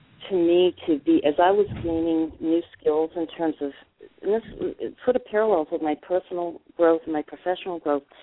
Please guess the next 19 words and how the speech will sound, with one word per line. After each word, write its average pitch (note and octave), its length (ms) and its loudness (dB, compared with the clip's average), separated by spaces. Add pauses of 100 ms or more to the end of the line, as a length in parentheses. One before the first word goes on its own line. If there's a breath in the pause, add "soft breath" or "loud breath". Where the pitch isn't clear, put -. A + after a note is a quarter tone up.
(220 loud breath)
as E3+ 180 6
I F3+ 100 6
was F#3 200 2
learning F#3 340 2
new D3+ 180 2 (160)
skills, D#3+ 380 2 (320)
uh, B2+ 220 -16 (120)
in D#3+ 140 -2 (100)
communication D3+ 580 0
myself, C#3+ 540 -2 (560 soft breath)
learning D3+ 400 4 (140)
to C#3+ 180 2 (160)
speak D#3 260 -2
up D3+ 200 4 (260)
assertively, D3+ 840 2 (120)
learning D3+ 340 4
to D3 60 -12 (120)
set - 200 2
limits D3 360 0